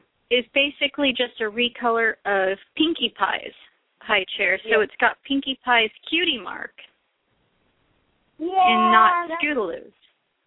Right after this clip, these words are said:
Speaker 2: that's not very, um, couth of them to do that for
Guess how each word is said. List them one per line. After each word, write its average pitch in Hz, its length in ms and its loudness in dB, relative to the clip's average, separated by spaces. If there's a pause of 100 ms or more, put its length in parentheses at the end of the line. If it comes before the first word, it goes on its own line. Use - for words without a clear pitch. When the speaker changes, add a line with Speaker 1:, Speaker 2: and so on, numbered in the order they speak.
(600)
Speaker 2:
that's 349 280 -6 (140)
not 226 480 -4 (400)
very, 208 540 -8 (720)
um, 196 480 -2 (1700)
couth 302 260 2
of 214 160 -4
them 214 280 0
to 208 80 -4
do 214 180 -4
that 196 320 -2
for 208 200 -6